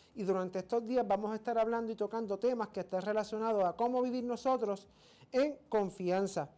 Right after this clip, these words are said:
Y, y a veces, créanme, hay que tener mucha confianza frente a la incertidumbre,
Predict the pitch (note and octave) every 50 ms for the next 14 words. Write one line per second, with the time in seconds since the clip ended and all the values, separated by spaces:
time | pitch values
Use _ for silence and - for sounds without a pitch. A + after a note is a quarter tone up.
0 | _ _ - - - - _ - A#3 A3+ A#3 A3+ A3+ A3 G#3+ G#3 G3 G3 G#3 -
1 | - - A#3 A#3 A#3+ A3+ G#3+ G#3 G#3 G#3+ - D4+ - - C4 C4+ D4 D4 C4+ A#3
2 | G#3 G3 A#3 A#3 C4+ C4+ C#4 C#4 C#4 C#4+ C#4 - - C#4 C#4 C4+ C4+ A#3+ - B3+
3 | G#3+ G3+ A#3 A#3 - B3+ A3 - - G3+ G3 G3 F#3 - G3 F#3 F#3 F3+ F3 F3+
4 | G3 F3 E3+ F3 - F3 D#3 F3 G#3+ B3+ B3 G#3+ D#3+